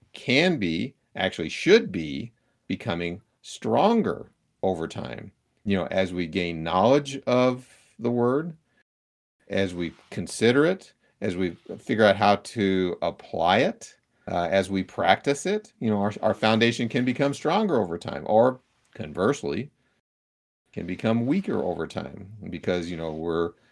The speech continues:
we're not reading, we're not studying, we're not applying, we're just kinda going with the flow. In fact, even in, even in a classroom sense, you know,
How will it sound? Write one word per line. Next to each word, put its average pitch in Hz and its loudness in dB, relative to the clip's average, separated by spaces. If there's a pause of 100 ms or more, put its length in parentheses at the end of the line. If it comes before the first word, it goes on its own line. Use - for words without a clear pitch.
(140)
we're 98 2
not 117 4
reading, 92 -2
we're 82 -8
not 117 -2
studying, 85 0
we're 78 -8
not 123 -2
applying, 80 -6 (360)
we're 95 -4
just 95 -6
kinda 101 2
going 85 0
with 120 -2
the 113 -2
flow. 131 -4 (960)
In 117 -2
fact, 107 4
even 120 0
in, 135 0
even 160 -2
in 185 0
a 160 -2
classroom 175 0
sense, - -6
you 107 -4
know, 87 -2